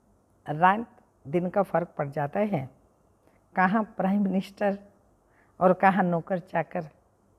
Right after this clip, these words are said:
राजधानी में नंबरवार होते हैं, स्वर्ग में भी राजधानी होगी, परंतु वहाँ पाप आत्माएं गंदे विकारी नहीं होंगे। वह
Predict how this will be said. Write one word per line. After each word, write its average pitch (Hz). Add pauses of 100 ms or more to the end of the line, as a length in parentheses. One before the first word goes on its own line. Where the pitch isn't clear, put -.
(520)
राजधानी 202
में 302
नंबरवार 165
होते 160
हैं, 156 (800)
स्वर्ग 247
में 220
भी 247 (680)
राजधानी 180
होगी, 214 (1120)
परंतु 285
वहाँ 247
पाप 202
आत्माएं 190 (280)
गंदे 185 (140)
विकारी 165
नहीं 220
होंगे। 147 (1500)
वह 220